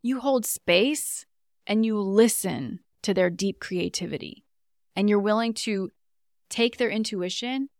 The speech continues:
and hold it and consider it and move with it. It's a tr-, it's a trust between the two things. And so that's devotion. Devotion to me, it is something that can hold you and be very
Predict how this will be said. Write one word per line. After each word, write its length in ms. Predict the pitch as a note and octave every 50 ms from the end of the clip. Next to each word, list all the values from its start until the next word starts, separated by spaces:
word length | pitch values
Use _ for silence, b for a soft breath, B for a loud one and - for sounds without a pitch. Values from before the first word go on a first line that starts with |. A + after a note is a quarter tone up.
| _ _ _ -
and 120 | - E3+
hold 380 | - - - G3+ G3+ G#3+ A3+ B3
it 260 | C#4 C#4+ C#4+ C#4 - _ _ _ _ _
and 100 | - F#3 F#3
consider 480 | - F3+ F3 - - - G3 G3+ A3+
it 220 | B3+ C#4 D4 C4 - _ _ _ _ _ _
and 180 | F3+ F#3+ G3
move 240 | G3 G3+ G#3 F#3+ -
with 280 | - - F3+ F3+ - -
it. 180 | - E2 - _ _ _ _ _ _ _ _ _ _ _ _ _ _ _
It's 160 | G3+ F#3+ -
a 60 | G#3
tr-, 260 | - - - - A#3+ - -
it's 140 | G#3+ -
a 60 | G#3+ G3+
trust 400 | - - - B3+ C4+ - - -
between 340 | A3 - - G#3+ G3 F#3+
the 60 | F#3 F3+
two 220 | - - - F3
things. 580 | D#3+ - - - - - - - - - - - _ _ _ _ _ _ _ _ _ _ _ _ _ _ _
And 400 | G3+ G3 G3 G3 F#3+ F#3+ F#3+ - -
so 540 | - - - A3 G#3+ G#3+ G#3+ G#3+ G#3 - - _ _ _ _ _ _ _ _ _ _ _ _ _ _ _
that's 340 | A#3 A#3+ B3+ B3 - -
devotion. 800 | - - G#3+ F3+ - - D#3+ D3 - - - - - - - G3 - _ _ _ _ _ _
Devotion 480 | G3 F3+ F#3+ A#3 C#4 D4 - - D4+
to 80 | C#4 C4+
me, 400 | A#3+ A3+ G#3+ G#3+ G#3+ G#3 - - _ _ _ _ _ _ _
it 160 | A3+ - -
is 340 | - A3 G#3+ G#3 G#3 G#3 -
something 400 | - A3 G#3+ A3 A3 A3+ A3 G#3+
that 160 | G3 E3+ -
can 180 | - G3+ F3 E3+
hold 440 | D#3 - - E3+ E3+ F3 F3+ G3
you 260 | - C4+ D4 E4+ F4 C#4+
and 160 | - F#3+ F3
be 140 | - F3+ F3
very 760 | F3 F3+ _ F3 F3 F3+ F#3 F#3+ G3 G3+ G3+ G#3 G#3 A3